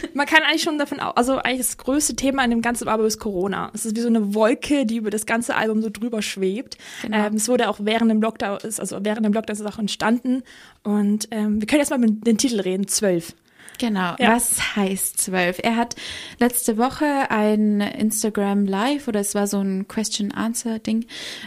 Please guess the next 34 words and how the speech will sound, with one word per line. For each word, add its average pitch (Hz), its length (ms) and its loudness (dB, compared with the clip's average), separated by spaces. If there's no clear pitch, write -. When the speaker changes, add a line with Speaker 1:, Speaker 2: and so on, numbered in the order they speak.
Speaker 2:
ähm, 214 640 4
hat 233 140 2
er 226 60 4
darüber 220 520 2
das - 380 -4
thematisiert. 226 760 0
Und 214 200 2
das 220 160 -4
ist 233 160 -2
nämlich, 214 320 0
in 214 180 2
Deutschland 220 320 0
gibt's 208 160 -2
ja 196 100 0
diesen 190 260 -4
Spruch, 226 360 -2
es 202 120 -2
ist 196 140 -2
fünf 214 240 2
vor 185 160 -2
zwölf, 208 340 -2
der 185 180 -2
wurde 185 160 -2
ja 175 260 -2
auch 180 80 -8
sehr 185 440 0
oft - 220 -4
verwendet 196 460 0
jetzt 190 180 -4
in 202 140 -2
Corona-Zeiten 214 720 -2
durch 208 160 -6
die - 80 -8
Politiker. 226 720 -4